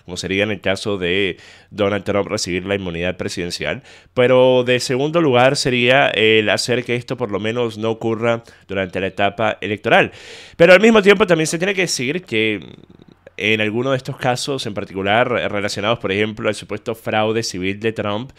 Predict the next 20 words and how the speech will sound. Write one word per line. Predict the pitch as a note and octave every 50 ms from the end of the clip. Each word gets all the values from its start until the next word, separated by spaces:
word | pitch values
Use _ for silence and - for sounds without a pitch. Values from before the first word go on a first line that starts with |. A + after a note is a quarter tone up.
| - - - - - - - -
eh, | - A#2+ A#2+ A#2+ A#2 G#2
alguna | E2+ A2 A2+ G#2+ A#2+ C3 D3
sentencia | D3 - C3 G#2 G#2 - C3 D3 E3+ D#3 - - F#2 F2
en | F2+
ese | G2+ - B2 G2
caso, | - A#2 A2 A2 - - G2 G2 A2+
especialmente | A#2 - G#2+ - - A2+ A2 B2 A#2 A#2+ C3 A2+
con | B2 A#2 A2+ A2
lo | G#2 G2 G2
débil | G2 A2+ C#3+ D#3 C#3 G#2+ F2+ E2+ F2 -
que | - G2
hemos | G2 A2+ A#2+ B2+
escuchado, | A#2+ A2 - - G2 - - C#3+ C3+ C3 A#2+ G2+ F2 D2+ D2+
que | - - F#2+ G2
es | G2+ - -
el | G#2 G#2 -
caso | - A2+ A2+ A2 - - B2+ A#2 G#2+ -
de | - F2 F#2+ G#2 G#2+ F#2+ C#2+
la | F#2+ G2 G2
Fiscalía | - F#2+ - - - F2+ F#2 G2+ A2 A#2 A#2+